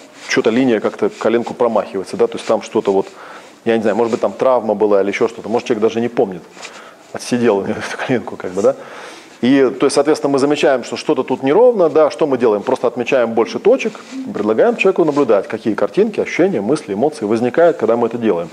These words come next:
Ну и, собственно, пока он сам чё-то там из себя не извлечёт, вот и всё. Никакой интерпретации нету, то есть никто ему не говорит, а чё там у тебя где,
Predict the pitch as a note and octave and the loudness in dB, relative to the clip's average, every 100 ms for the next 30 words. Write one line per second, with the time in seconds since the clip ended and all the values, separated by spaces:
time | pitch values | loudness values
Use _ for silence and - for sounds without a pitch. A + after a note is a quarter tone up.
0 | - - - - - - G2+ E3 - G3 | -16 -18 -18 -18 -16 -10 -2 -2 0 -2
1 | F3+ E3 E3+ E3+ C3 C3+ C3+ C3+ C#3 A#2+ | 2 2 2 2 0 0 0 0 2 0
2 | B2 B2 A#2 G#2+ - G#2+ G#2+ A#2+ A#2 G#2 | 0 -2 -6 -8 -4 2 2 2 -2 -2
3 | G#2+ G#2 A#2+ G#2+ G2+ F#2 G#2+ B2 - - | -2 0 0 0 -4 0 0 0 -2 -16
4 | - - - G#2 B2+ A#2+ A#2+ B2 A#2 - | -18 -18 -8 -4 0 0 -2 -2 0 0
5 | - A#2+ A2 A2+ - - - - G2+ G2+ | 0 0 0 -2 -6 -12 -12 -6 -4 -4
6 | A2 C3+ C#3+ A#2 - G#2 - G#2 G2+ G2 | 0 2 2 0 -6 -10 -6 -6 -6 -8
7 | F#2+ G2 G2 | -6 -4 -2